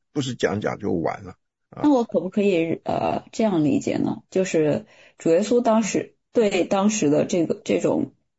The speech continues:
Speaker 2: 呃，希腊的城邦政治还算是满意的。
Speaker 1: 这样子讲，但当然有它的危险，但是就是说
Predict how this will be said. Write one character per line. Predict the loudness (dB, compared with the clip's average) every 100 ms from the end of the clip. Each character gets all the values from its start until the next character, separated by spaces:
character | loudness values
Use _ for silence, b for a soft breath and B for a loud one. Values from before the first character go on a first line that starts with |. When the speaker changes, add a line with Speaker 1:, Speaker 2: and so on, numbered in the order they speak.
| -6
Speaker 2:
呃， | -4 -2
希 | -2 -2
腊 | 0 2
的 | 2
城 | 0 2 2
邦 | 2 2 0
政 | 0 0
治 | 0 -2
还 | -2 -2 0
算 | 0 0 2 2
是 | 0 -2 0 0
满 | 0 -2 -2
意 | 0 2
的。 | 0 -8 _ _ _ _ _ _ -2
Speaker 1:
这 | 2
样 | 2
子 |
讲， | 2 0 0
但 | 0
当 | 0
然 | 0
有 | 0
它 | 0 -2
的 | 0
危 | 0
险， | 0 0
但 | 0
是 | 0
就 | 0
是 | 0
说 | 0